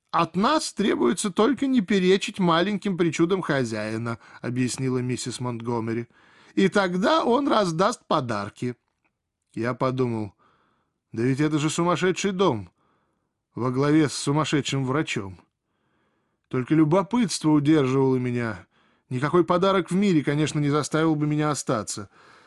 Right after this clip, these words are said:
"Пожалуй, прежде чем мы сядем ужинать, сказал доктор Фишер, а ужин, я очень надеюсь, вам понравится, и вы отдадите ему должное,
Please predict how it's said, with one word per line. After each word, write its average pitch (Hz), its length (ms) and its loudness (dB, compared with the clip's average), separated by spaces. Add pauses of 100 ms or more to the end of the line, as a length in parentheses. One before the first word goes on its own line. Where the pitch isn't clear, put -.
(840)
"Пожалуй, 196 640 2
прежде 185 500 2
чем 190 260 0
мы 190 120 2
сядем 165 500 2
ужинать, 180 540 2
сказал 120 400 -4
доктор 110 320 -8
Фишер, 101 420 -14
а 135 160 0
ужин, 151 380 6
я 143 220 2
очень 139 220 -2
надеюсь, 139 420 0
вам 143 200 0
понравится, 156 720 2
и 117 100 0
вы 131 120 0
отдадите 135 500 -2
ему 143 180 0
должное, 127 600 0